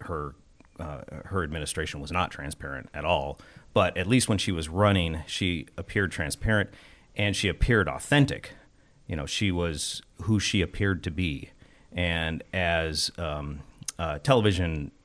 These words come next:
video journalist, which is my background, I mean, that's the majority of my history,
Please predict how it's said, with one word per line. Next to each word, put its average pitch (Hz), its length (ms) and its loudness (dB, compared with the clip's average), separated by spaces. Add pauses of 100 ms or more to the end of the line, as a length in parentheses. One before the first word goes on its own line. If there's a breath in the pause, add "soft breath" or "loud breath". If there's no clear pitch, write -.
video 92 240 0
journalist, 78 460 0
which 82 160 -4
is - 340 -8
my 78 220 -4
background, 76 540 0
I - 20 -4
mean, 73 120 -6
that's 76 160 -4
the 78 80 -6
majority 73 380 -4
of 71 80 -6
my 69 120 -8
history, 73 500 -6